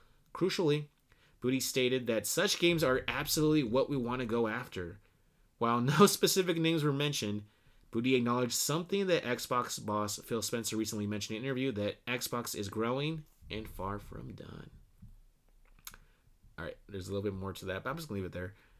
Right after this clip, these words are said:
Johnny, this is something we've kinda talked about before, right? I feel like we saw this last time with the, when, about, I wanna say, like, in the spring of this year, where I,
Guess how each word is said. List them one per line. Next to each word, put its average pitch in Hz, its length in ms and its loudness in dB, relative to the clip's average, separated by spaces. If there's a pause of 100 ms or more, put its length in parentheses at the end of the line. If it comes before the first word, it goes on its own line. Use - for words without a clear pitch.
(420)
Johnny, 139 280 0
this 196 160 2
is 233 120 2
something 165 180 2
we've 131 140 0
kinda 120 160 0
talked 101 180 -4
about 82 180 -8
before, 80 380 -6
right? 85 240 -4
I 82 100 -8
feel 92 200 -6
like 87 240 -12
we 107 140 -8
saw 123 180 0
this 104 180 2
last 104 260 0
time 101 200 -4
with 92 220 -4
the, 87 320 -6
when, 90 360 -12 (640)
about, 113 280 0
I 123 100 4
wanna 175 120 4
say, 165 360 4
like, 113 240 -4
in 113 60 -8
the 101 60 -4
spring 120 400 0
of 104 100 0
this 107 280 0
year, 92 300 2
where 87 200 -6
I, 85 120 -6